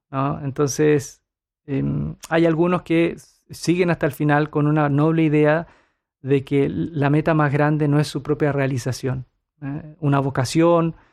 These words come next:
que hace que toda crisis sea relativa y solo absoluto, el u-, el único absoluto es seguir juntos con un mismo fin, un fin que trasciende su propia felicidad. Eh,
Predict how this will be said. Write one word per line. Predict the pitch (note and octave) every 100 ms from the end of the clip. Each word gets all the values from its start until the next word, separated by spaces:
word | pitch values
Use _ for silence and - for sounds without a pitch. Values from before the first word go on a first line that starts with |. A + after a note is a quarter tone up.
| _ _ _ -
que | D3+
hace | D3+ D3+
que | C#3+
toda | D#3+ D#3+ D#3
crisis | E3 E3 C#3+
sea | - D#3
relativa | D3+ C#3 C3+ D#3+ E3 D#3+ D#3 G3+
y | D3+ B2+
solo | - E3 E3 E3+ - _ _ -
absoluto, | D3+ - D#3 D3 G3+ - C#3 C3
el | D3
u-, | E3+
el | C3+ D3+
único | E3+ D#3+
absoluto | - C#3+ D3 D#3
es |
seguir | - C3 C#3 D3+
juntos | - D#3 C3+ C3+
con | - C3+
un | C#3 C#3+ C#3
mismo | D#3+ F3 E3
fin, | - E3+ D#3 C#3+ - _ _ _ _ -
un | C#3+ A#2+
fin | D#3+ E3+
que | D3+
trasciende | C#3+ B2+ - F3+ D#3 B2+
su | C3
propia | B2+ B2+ C3+
felicidad. | A#2+ C3 B2 C3+ B2+ C3+ _ _ _ _ _ _ C#3
Eh, | C#3